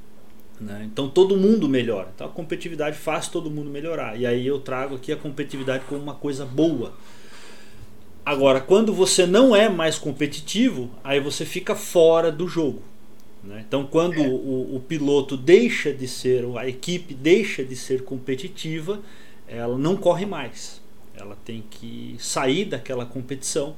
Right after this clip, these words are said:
Speaker 1: Ela, então, ela tá fora do jogo. E acho que esse é o ponto que acontece com as indústrias, muitas vezes, ou com as pessoas no próprio mercado de trabalho, né, na
Speaker 2: É.
Speaker 1: indústria.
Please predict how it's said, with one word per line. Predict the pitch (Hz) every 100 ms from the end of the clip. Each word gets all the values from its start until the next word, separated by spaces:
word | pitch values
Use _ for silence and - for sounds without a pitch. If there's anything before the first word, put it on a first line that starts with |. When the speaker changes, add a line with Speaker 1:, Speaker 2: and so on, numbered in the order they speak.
| - - - -
Speaker 1:
Ela, | 117 120 123 123
então, | 123 123 123 123 - -
ela | 123 120 120
tá | 135
fora | - 151 156 151
do | 160
jogo. | 135 147 135
E | 135
acho | 131 131 -
que | - 147 156
esse | 165 214 - 214
é |
o |
ponto | - - 180 208 247 - - - - - - -
que | - 208 202 -
acontece | 156 160 190 180 175
com | -
as | 175 156
indústrias, | 180 190 240 - 127 113
muitas | 120 123 123 117
vezes, | 110 120 147 156 180 -
ou | 165 175
com | 208
as | -
pessoas | 180 180 180 196 220
no | 202 247
próprio | - 220 269
mercado | 247 214 226 233
de | 226
trabalho, | 220 202 269 123 - - -
né, | 120 147 156
na | 127
Speaker 2:
É. | 120
Speaker 1:
indústria. | 113 -